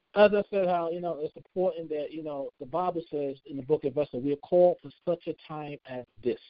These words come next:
So that doesn't mean that we back up or we vacillate, but that we take a bold stand for righteousness and let the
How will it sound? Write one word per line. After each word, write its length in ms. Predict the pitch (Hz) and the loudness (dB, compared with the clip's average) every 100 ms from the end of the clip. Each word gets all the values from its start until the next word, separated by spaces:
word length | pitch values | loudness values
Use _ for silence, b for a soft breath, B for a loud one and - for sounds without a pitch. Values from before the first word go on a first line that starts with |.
| _ _ _ _ _ _ _ _ _ _ _ | _ _ _ _ _ _ _ _ _ _ _
So 220 | 139 127 123 | 2 4 4
that 160 | 156 | 4
doesn't 300 | 175 165 170 170 | 6 4 2 -2
mean 100 | 170 160 | 0 0
that 100 | 151 | -2
we 120 | 165 | -2
back 260 | 156 156 - | -2 -2 -2
up 120 | 165 | -2
or 60 | 156 | -2
we 100 | 160 | -4
vacillate, 560 | 156 156 147 - 151 135 | -2 -2 -2 -4 -4 -2
but 140 | 131 127 | -6 -4
that 180 | 135 | -4
we 100 | 131 151 | -4 -6
take 220 | 170 156 | -4 -2
a 80 | 143 | -4
bold 380 | 117 135 151 156 - | 0 4 4 2 -2
stand 260 | 156 156 - | -4 -4 -6
for 120 | 156 | -4
righteousness 600 | 139 139 143 - 139 135 _ _ _ _ _ _ - | -2 -4 -6 -8 -8 -8 _ _ _ _ _ _ 0
and 160 | 131 | 4
let 160 | 143 | 4
the 60 | 139 | 4